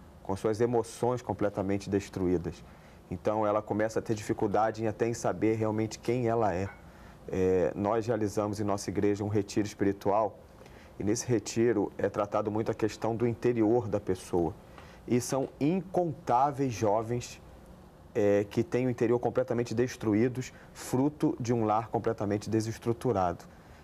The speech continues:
de presenciar um companheiro, um pai agredindo uma mãe que pra ele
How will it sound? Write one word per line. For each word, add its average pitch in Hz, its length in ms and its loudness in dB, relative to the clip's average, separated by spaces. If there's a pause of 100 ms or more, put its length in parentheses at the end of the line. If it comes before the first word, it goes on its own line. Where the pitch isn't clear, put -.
(120)
de 104 400 2 (240)
presenciar 117 880 2 (200)
um 104 420 0 (160)
companheiro, 117 760 0 (260)
um 110 140 0
pai 120 440 2 (100)
agredindo 110 720 2
uma 117 200 2
mãe 110 180 0
que 123 120 -2
pra 120 240 2
ele 131 360 2